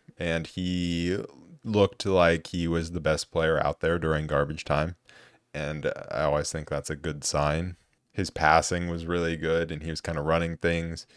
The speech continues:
He was posting Terrence Mann up and, and scoring on him.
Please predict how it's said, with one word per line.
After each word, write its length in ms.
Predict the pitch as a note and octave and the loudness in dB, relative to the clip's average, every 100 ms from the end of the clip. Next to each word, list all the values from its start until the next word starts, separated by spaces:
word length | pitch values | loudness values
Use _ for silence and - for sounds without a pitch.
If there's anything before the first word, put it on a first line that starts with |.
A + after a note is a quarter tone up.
| _ | _
He 60 | G2 | -8
was 140 | F2 | -8
posting 720 | - - F#2+ - F2+ E2+ E2+ E2 | -6 -2 -2 -2 -2 -2 -2 -6
Terrence 420 | - E2+ E2 - | -4 -4 -4 -6
Mann 380 | D2+ D#2+ D#2+ E2 | -4 -2 -2 -2
up 320 | E2 - D#2 | -2 -4 -6
and, 260 | D2+ D2+ | -6 -6
and 160 | - D#2 | -6 -6
scoring 420 | - - E2+ E2+ | -8 -2 0 0
on 180 | D#2+ D#2 | 0 -2
him. 360 | D#2 D#2+ D2 | -2 -4 -4